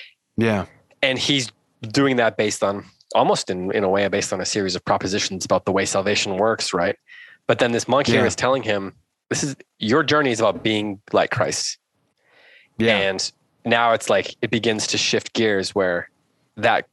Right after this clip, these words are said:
Speaker 2: question of him becoming more like Christ and helping other people become more like Christ becomes the preoccupation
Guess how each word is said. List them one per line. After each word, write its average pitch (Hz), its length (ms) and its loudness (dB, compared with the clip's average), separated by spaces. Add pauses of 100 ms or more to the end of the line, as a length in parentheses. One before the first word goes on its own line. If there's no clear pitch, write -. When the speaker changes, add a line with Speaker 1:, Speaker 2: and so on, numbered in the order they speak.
(120)
Speaker 2:
question - 360 0
of 92 280 -2
him 135 280 0
becoming 117 320 0
more 101 140 2
like 87 160 0
Christ - 500 -2 (320)
and 98 100 0
helping 101 240 0
other 117 160 2
people 98 200 -2
become 95 280 -2
more 95 160 2
like 82 180 -2
Christ - 400 -4 (280)
becomes 101 480 0
the 101 60 -6
preoccupation 92 1000 -2